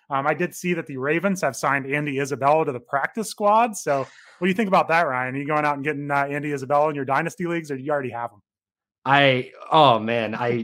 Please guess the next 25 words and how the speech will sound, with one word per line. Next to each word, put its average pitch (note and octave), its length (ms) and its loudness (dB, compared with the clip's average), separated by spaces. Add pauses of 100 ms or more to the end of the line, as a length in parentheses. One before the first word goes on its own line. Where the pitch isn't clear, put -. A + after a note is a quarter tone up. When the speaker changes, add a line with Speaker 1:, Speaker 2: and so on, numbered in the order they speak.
(120)
Speaker 1:
<laughs> - 100 -14
Speaker 2:
hope A3+ 320 6
I C#3+ 80 6
don't C3 180 2
have B2 260 -2
him A2+ 120 -6
anywhere. G#2+ 600 -4
I, C#3+ 200 0 (180)
he's, C4+ 400 0 (180)
you F3 160 0
know, G#3+ 360 2 (500)
I B3 200 6
did C#3+ 260 -4
draft B2 320 -4
a - 20 -8
lot G#2 240 -6
of G2 60 -14
Andy G#2 260 -10
Isabella, G2 540 -10 (160)
whatever G#2+ 440 -8
year F#2+ 240 -10
that F#2+ 240 -12
was, G2 440 -12
but G2 160 -8
I G#2+ 220 -8